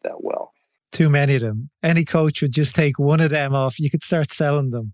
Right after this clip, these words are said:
Speaker 1: Very lucky man. I'm a lucky man.
Speaker 2: And just a few, just a few more questions for you, Paul. How do, how do these guys celebrate, actually? Like, when, w-, when S-, when Sampras won that U S Open,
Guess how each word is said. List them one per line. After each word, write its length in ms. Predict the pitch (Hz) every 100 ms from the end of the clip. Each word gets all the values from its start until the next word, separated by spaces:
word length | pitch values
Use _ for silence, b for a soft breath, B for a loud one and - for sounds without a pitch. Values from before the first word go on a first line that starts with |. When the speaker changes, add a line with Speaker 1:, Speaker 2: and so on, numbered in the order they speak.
| _
Speaker 1:
Very 540 | 233 214 127 143 151 151
lucky 340 | 143 143 139
man. 360 | 127 127 117 110
I'm 100 | 107
a 40 |
lucky 300 | 117 127 135
man. 360 | 123 113 101 -
Speaker 2:
And 200 | 156 143
just 220 | 143 180 175
a 60 |
few, 260 | - - 190
just 220 | 165 143
a 60 | 139
few 220 | - 139
more 180 | 131 123
questions 480 | - 127 110 - 107
for 120 | 135
you, 120 | 123
Paul. 260 | - 135 - B B B 359 -
How 180 | 185 247
do, 160 | 359 -
how 100 | 214
do 80 | 254
these 220 | 269 262
guys 260 | - 170 143
celebrate, 460 | 165 175 180 131
actually? 520 | 120 117 - 120 120 208
Like, 280 | 139 123 -
when, 440 | 139 135 127 131 _ _ _ _ _ -
w-, 140 | 180 -
when 220 | 151 151
S-, 180 | 139 - 330
when 180 | 156
Sampras 480 | 139 165 160 151 143
won 160 | 151 143
that 140 | 139
U 180 | 143 143
S 180 | 131 -
Open, 440 | 139 143 - 131